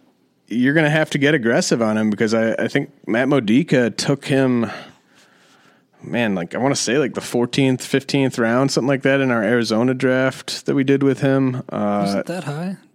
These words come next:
Speaker 2: Jesus.
Speaker 1: I can't remember, but I remember being like, "Crap, I didn't think I had to even think about him here." But, um, I mean, it's easy to see why. Really, the only thing that is worrying is that they aren't gonna, Cesar Hernandez still sort of lurks,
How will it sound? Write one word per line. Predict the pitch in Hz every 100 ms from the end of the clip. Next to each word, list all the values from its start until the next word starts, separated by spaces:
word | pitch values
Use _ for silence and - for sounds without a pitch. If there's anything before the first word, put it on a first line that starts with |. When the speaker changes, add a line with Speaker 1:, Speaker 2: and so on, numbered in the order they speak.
| _
Speaker 2:
Jesus. | - 160 147 117 -
Speaker 1:
I | -
can't | - 185
remember, | 127 123 120 113
but | 113
I | 113
remember | 120 127 120
being | 107 107
like, | 101 -
"Crap, | - 123 127 -
I |
didn't | 110 104
think | 117 107
I |
had | 104 101
to |
even | 101 92
think | 151 151
about | 92 90
him | 90
here." | 131 110
But, | 92 90 -
um, | 73 95 92 92 90 78 -
I |
mean, | 120 131
it's | -
easy | 139 180 196
to | 143
see | - 135
why. | 107 127 123 120 117 - - - _ _ _ _ -
Really, | 117 180 202
the | 135 123
only | 143 135 120
thing | 135 143 139
that | 110 - -
is | 123 104
worrying | 95 131 139 123 110 104
is | 107 -
that | 107 104 101 - _ _ -
they | 85 117 113 107 104 98 _ _ _ - -
aren't | 131 123
gonna, | 127 117 110 _ _ _ _ -
Cesar | - 185 165
Hernandez | 143 127 139 135 127
still | - 143
sort | 151 120
of |
lurks, | 101 104 117 117 - -